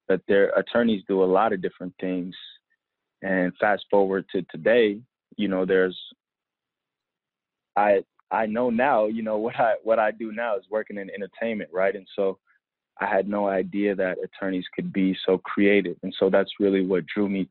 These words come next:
to the law, was, was the creative aspect. If I could take, I learned in that business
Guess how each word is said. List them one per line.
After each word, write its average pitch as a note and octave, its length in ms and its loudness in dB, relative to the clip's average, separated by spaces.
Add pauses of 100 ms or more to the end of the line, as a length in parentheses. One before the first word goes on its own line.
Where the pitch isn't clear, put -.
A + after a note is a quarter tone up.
to F#2+ 200 -2 (460)
the - 80 2
law, F#2+ 300 6
was, F#2 100 -6 (100)
was F#2+ 280 0
the F#2 80 -4
creative G#2 560 2
aspect. E2 460 -4 (100)
If D2+ 180 -10
I F#2 100 2
could - 160 -8 (100)
take, G2+ 220 2 (540)
I G2+ 80 4
learned B2 360 4
in G#2+ 120 -4
that F#2+ 220 -2
business G#2 380 -4